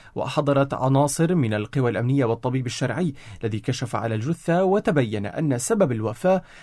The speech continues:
جرعة زائدة من المخدرات.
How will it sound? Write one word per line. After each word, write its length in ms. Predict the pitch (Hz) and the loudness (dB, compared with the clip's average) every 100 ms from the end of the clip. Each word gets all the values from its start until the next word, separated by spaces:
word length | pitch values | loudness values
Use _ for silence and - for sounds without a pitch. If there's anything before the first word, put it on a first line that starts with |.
| - - | -16 -2
جرعة 500 | 131 190 113 110 104 - | 4 4 4 -2 -6 -4
زائدة 600 | 127 196 175 143 151 160 _ - | 2 4 4 2 0 -2 _ -4
من 160 | 127 110 | 0 0
المخدرات. 960 | 104 170 - 190 143 143 - - | 2 2 0 -2 -2 -4 -4 -16